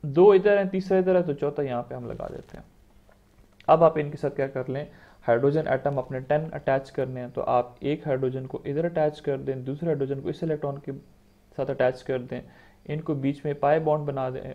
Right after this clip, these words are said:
एक सिग्मा बॉन्ड बना दें, एक पाई बॉन्ड बना दें, और एक यहाँ पे क्या कर दें, हाइड्रोजन अटैच कर दें, एक यहाँ पे हाइड्रोजन अटैच कर दें,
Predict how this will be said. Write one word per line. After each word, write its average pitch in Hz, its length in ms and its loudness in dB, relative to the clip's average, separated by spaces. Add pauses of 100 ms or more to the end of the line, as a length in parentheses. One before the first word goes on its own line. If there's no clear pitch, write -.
(120)
एक 139 220 -2
सिग्मा 147 260 0
बॉन्ड 156 220 4
बना 143 160 0
दें, 143 120 0
एक 143 400 -6
पाई 139 140 2
बॉन्ड 147 240 0
बना 135 240 -2
दें, 131 140 -6 (640)
और 131 340 0
एक 175 280 2
यहाँ 143 180 -2
पे 143 120 -4
क्या 139 140 -6
कर 139 120 -4
दें, 143 100 -4
हाइड्रोजन 143 300 -4
अटैच 139 320 -2
कर 135 200 -6
दें, 131 240 -6
एक 135 340 -6
यहाँ 135 260 -8
पे 165 100 -4
हाइड्रोजन 139 280 -2
अटैच 131 340 -4
कर 131 200 -6
दें, 123 180 -6